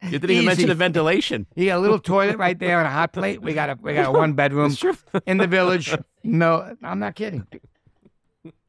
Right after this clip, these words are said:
Speaker 1: Seriously, we should do that. I'd rent it. <laughs>
Speaker 2: Well, Saverio, you've been, uh, you've been very generous with your time. This has been very entertaining.
Speaker 1: Yeah.
Speaker 2: Uh, we, we, we demand that you come back
Speaker 1: Dude,
Speaker 2: and talk
Speaker 1: I
Speaker 2: some
Speaker 1: live in
Speaker 2: more.
Speaker 1: Rhinebeck. What else would I be doing? I
Speaker 2: All
Speaker 1: mean,
Speaker 2: right.
Speaker 1: there's,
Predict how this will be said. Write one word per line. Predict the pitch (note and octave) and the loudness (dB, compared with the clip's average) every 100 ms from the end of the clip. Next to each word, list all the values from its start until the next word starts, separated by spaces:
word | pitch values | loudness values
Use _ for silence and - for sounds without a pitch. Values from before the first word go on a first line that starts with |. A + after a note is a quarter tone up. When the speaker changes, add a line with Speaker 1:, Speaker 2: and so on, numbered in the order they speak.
| _ - | _ -2
Speaker 1:
Seriously, | F3+ G3+ - A#2 | 2 2 0 -4
we | - | -4
should | - D#3 | -4 -4
do | C#3+ | -4
that. | D#3+ - - | -6 -10 -2
I'd | F3+ | 0
rent | A3 C#3+ D#3 | 2 0 -4
it. | - C#3+ - | -12 -14 -8
<laughs> | A#3+ _ _ - - | -10 _ _ -16 0
Speaker 2:
Well, | C3+ B2+ | 2 2
Saverio, | C#3+ C#3 D#3 D#3 D3+ C#3+ | 2 2 4 6 6 4
you've | C#3+ A#2 | 2 2
been, | C#3 C3+ C3 | 2 2 2
uh, | B2+ B2 A#2+ G2+ _ - | 4 4 4 0 _ -12
you've | A#2 | -10
been | G#2 G#2 | -6 -2
very | B2+ | -2
generous | A2+ B2 G#2+ G2 | -2 -2 -2 -6
with | F#2+ | -6
your | F#2+ | -6
time. | - G#2 G2 | -2 0 0
This | F2+ | -2
has | F2 | -6
been | E2 F#2 | -6 0
very | G#2 G2 | 0 0
entertaining. | E2 D#2+ G2 E2+ E2 D2+ C#2 | -2 -4 -4 -4 -4 -8 -12
Speaker 1:
Yeah. | E2 E2 D2+ D#2 | -10 -8 -6 -8
Speaker 2:
Uh, | |
we, | D#2 D2+ D2 _ D#2+ | -8 -10 -10 _ -18
we, | C#2 E2 E2 E2 F#2 | -16 -12 -12 -12 -10
we | F2+ G2 | -6 -6
demand | E2 F#2 G#2+ A2 G#2+ | -4 -2 0 2 0
that | F#2+ | -2
you | F2+ | -6
come | - F#2 | -4 -2
back | F2+ C3 | 0 0
Speaker 1:
Dude, | F#2 | -2
Speaker 2:
and | D#2+ | -6
talk | F2+ D#2 | -4 -2
Speaker 1:
I | C3 | 0
Speaker 2:
some | |
Speaker 1:
live | C#3 | 0
in | B2+ | 0
Speaker 2:
more. | A#2 | -2
Speaker 1:
Rhinebeck. | G#2 G2 G2+ | -6 -10 -6
What | B2 | -2
else | A#2+ G#2+ | -2 -4
would | F#2+ | -12
I | |
be | F#2+ | -14
doing? | E2+ E2+ G2+ | -16 -16 -8
I | D2+ | -6
Speaker 2:
All | |
Speaker 1:
mean, | F2+ | -2
Speaker 2:
right. | |
Speaker 1:
there's, | G2+ | -2